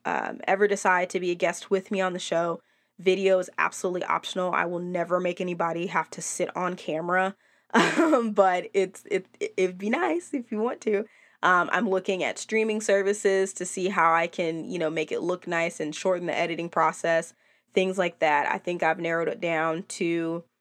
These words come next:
uh, Ecamm or Restream. So if you're a streamer out there, a live streamer, let me know. Um, 'cause I actually wouldn't mind trying a live stream, uh, episode. Um,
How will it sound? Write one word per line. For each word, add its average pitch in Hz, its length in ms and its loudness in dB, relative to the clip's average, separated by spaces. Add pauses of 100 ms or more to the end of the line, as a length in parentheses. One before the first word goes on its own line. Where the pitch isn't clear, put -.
(480)
uh, 156 360 0 (100)
Ecamm 180 760 -2 (200)
or 170 360 0
Restream. 190 680 -2
So 190 180 -2
if 156 180 -4
you're 180 480 2
a - 200 -2
streamer 254 380 -2
out 233 180 0
there, 208 200 4
a 202 60 2
live 202 240 2
streamer, 202 300 -2
let 202 160 2
me 147 120 -4
know. 180 380 0 (360)
Um, 185 400 2
'cause - 240 -2
I 254 140 4
actually 403 440 -2 (220)
wouldn't 254 320 -2
mind 233 400 2
trying 190 680 2
a 170 140 0
live 156 320 0
stream, 147 540 -6 (260)
uh, - 220 -4
episode. - 680 -4 (440)
Um, 170 560 2